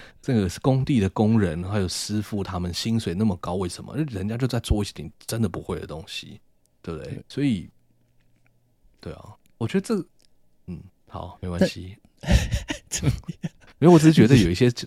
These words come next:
Speaker 1: 所谓 unpopular opinion，
Speaker 2: 对。
Speaker 1: 就是它虽然是 unpopular，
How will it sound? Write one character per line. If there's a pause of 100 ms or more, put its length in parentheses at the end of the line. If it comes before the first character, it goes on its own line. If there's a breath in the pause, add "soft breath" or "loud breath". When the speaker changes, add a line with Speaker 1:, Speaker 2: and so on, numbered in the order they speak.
(120)
Speaker 1:
所
谓
unpopular
opinion， (480 loud breath)
Speaker 2:
对。
Speaker 1:
就
是 (920)
它
虽
然
是
unpopular，